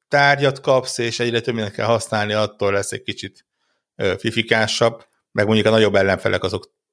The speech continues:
több sebzést kibírnak, de, de egyébként tényleg a csaták nagyon jól vannak megoldva benne.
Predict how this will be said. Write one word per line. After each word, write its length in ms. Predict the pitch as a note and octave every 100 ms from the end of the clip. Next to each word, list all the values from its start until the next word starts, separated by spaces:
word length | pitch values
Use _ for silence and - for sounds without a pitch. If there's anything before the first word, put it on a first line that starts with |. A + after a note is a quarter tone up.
| _ _ _ -
több 240 | G2+ - -
sebzést 500 | - G2 - F#2+ -
kibírnak, 480 | G2+ G2 G2 F#2+
de, 340 | F#2+ G2 F#2+ G2
de 140 | G2
egyébként 640 | F#2+ G2 F#2+ - F#2+ - -
tényleg 220 | A2 F#2+
a 60 |
csaták 440 | - A#2+ A2 F#2+ -
nagyon 240 | F#2+ F#2
jól 200 | F#2 F#2
vannak 320 | F#2+ F2+ F#2
megoldva 420 | F#2+ F2+ F2+ F#2 F2+
benne. 460 | F#2 F2+ F2+ -